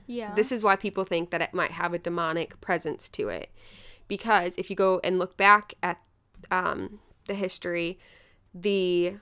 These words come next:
Speaker 2: so it's a single room occupancy hotel. So pretty much everyone there is, like, single room, like, staying by
Speaker 1: Yeah.
Speaker 2: themselves.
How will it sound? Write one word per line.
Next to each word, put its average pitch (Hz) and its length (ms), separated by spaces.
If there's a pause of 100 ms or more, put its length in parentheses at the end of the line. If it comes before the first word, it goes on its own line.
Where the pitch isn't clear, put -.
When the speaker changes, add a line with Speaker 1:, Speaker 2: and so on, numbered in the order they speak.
(340)
Speaker 2:
so 202 200
it's 196 120
a 190 40
single 233 420
room 196 300
occupancy 175 600
hotel. - 420
So - 200
pretty 180 200
much 175 160
everyone 170 380
there 156 200
is, 151 120
like, 143 160 (880)
single 175 260
room, - 200
like, - 120
staying 170 200
by 165 60
Speaker 1:
Yeah. - 60
Speaker 2:
themselves. - 320